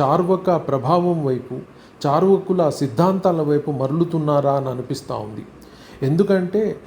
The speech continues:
బయట చూపించడానికి మాత్రం, కనిపించడానికి మాత్రం భక్తి ఉంది, మంచితనం ఉన్నట్టుగా కనిపిస్తుంది. కానీ ఎవరికి వారు "మేం సుఖంగా ఉంటే చాలు, వచ్చే జన్మ సంగతి తర్వాత ఈ జన్మనే అనుభవిద్దామనే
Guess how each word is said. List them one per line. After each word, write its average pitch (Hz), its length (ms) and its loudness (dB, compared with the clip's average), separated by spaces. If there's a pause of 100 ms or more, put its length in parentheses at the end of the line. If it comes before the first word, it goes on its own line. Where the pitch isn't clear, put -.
(180)
బయట 180 340 2
చూపించడానికి 190 880 0
మాత్రం, 151 560 -2
కనిపించడానికి 180 720 0
మాత్రం 160 580 -2
భక్తి 135 320 -4
ఉంది, 147 420 0
మంచితనం 143 560 0
ఉన్నట్టుగా 147 560 0
కనిపిస్తుంది. 120 640 -6 (420)
కానీ 175 180 2
ఎవరికి 185 400 2
వారు 156 480 0
"మేం 160 320 0
సుఖంగా 190 540 0
ఉంటే 151 360 -2
చాలు, 139 440 -2 (880)
వచ్చే 208 320 2
జన్మ 180 280 2
సంగతి 156 320 -2
తర్వాత 147 320 -2
ఈ 151 180 -2
జన్మనే 180 440 0
అనుభవిద్దామనే 143 840 -2